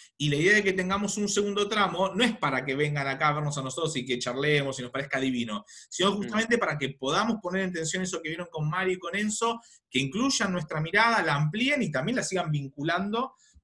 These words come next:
Speaker 1: con lo que ven en Teóricos, con Estela, Alejandro y los invitados e invitadas que están yendo, ¿sí?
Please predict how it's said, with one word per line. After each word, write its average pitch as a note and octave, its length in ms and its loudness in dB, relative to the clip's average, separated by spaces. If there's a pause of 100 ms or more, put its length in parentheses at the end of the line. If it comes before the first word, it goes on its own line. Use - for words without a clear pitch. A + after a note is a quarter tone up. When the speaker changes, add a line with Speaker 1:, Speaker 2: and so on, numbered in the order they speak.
Speaker 1:
con G3+ 420 2 (160)
lo C3+ 180 2
que - 100 2
ven D#3+ 140 0
en D3+ 120 2
Teóricos, E3 520 0
con C3 160 -4
Estela, D#3 920 0
Alejandro G#3 720 0
y F#3 380 -4
los C3+ 240 -8
invitados C#3+ 500 -4
e - 60 -10
invitadas C#3+ 540 -6
que A#2+ 120 -6
están A#2+ 280 -12
yendo, A#2+ 360 -12
¿sí? G3 300 -10